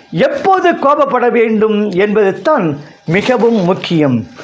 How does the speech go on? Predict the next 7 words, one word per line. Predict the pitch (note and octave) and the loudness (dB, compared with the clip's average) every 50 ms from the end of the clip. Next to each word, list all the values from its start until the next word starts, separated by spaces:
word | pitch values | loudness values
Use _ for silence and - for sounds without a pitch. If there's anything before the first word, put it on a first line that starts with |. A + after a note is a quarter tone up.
| - - - - - | -18 -16 -16 -14 -4
எப்போதும் | - G3 A#3 A#3 - A#3 - D#4+ E4+ F#4 F#4 F4+ E4+ D4 - - | 0 0 0 0 0 0 2 2 2 2 2 0 0 -2 -2 0
கோபப்படுவதை | - C#4+ D#4+ D#4 D4 - - C4+ C4 C4+ C4+ B3 A3+ A3+ - | 0 0 2 2 0 0 0 0 0 0 0 2 0 0 0
காட்டிலும் | - A#3+ A#3+ C4+ - C4 A#3 B3+ A#3+ G3+ D#3 - - - - - | 0 -2 -2 0 -2 -2 -2 0 -2 -2 -4 -8 -12 -20 -10 -2
எப்போதாவது | F3 G#3 G#3+ G#3 G#3+ A#3+ C4+ C#4 C4+ D4 D#4 E4+ F4+ F4+ F4+ F4 E4+ D#4 D#4 D#4 D#4 D#4+ D#4 D#4 - - - _ _ - | 0 0 0 0 0 2 2 4 4 4 2 4 2 2 0 -2 -2 0 0 0 0 -2 -4 -6 -10 -18 -20 _ _ -2
கோபப்படும் | C4 C4+ C4+ C4+ C4 B3+ - B3 A#3+ A#3 G#3+ | -2 0 0 -2 -4 -2 -2 -2 0 0 0
போது | A3 A3 G3 G#3 F3 F3+ - | 0 2 2 0 0 0 -2
தான் | D#4+ C#4+ B3+ F#3+ E3+ D#3+ E3+ F#3 E3+ | 0 2 2 2 2 0 -2 -4 -4